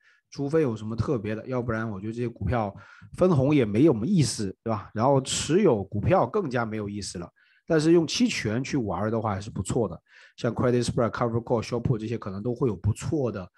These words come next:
策略的机会啊，不错的策略的机会。好，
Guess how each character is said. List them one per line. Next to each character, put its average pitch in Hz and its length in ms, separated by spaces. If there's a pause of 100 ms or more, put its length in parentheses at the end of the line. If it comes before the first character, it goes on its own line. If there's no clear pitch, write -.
(240)
策 - 300
略 113 160
的 98 100
机 113 240
会 107 180
啊， 82 220 (160)
不 - 80
错 107 120
的 90 60
策 87 140
略 90 100
的 87 60
机 87 140
会。 92 100 (680)
好， 131 200